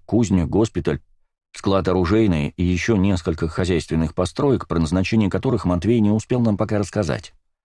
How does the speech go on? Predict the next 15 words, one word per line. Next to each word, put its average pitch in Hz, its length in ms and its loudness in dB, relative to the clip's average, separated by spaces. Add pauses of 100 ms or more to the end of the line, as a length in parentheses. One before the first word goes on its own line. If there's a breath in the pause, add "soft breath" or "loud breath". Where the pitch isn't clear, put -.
(400)
Целый 85 220 0
маленький 85 380 0
городок, 85 480 0
обнесенный 80 520 0
дощатым 80 440 -2
забором. 73 460 -4 (1500)
В 80 100 -2
нашем 90 340 0
отряде, 101 380 0
получившем 82 560 -2
с - 60 -10
подачи 85 300 0
Матвея 82 380 0
гордое 78 340 0
имя 82 260 0